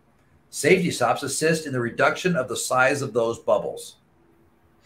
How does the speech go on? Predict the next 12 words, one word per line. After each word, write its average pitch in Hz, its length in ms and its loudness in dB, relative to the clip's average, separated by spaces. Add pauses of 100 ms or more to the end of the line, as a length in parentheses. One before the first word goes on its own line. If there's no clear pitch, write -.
(720)
Now, 113 160 4
there 175 260 6
is 131 160 0
no 156 220 4
clear 175 300 4
line 147 500 2
between 120 320 -6
good 127 200 -2
and 113 80 -8
bad 113 260 0
in 175 100 -4
this. - 360 -10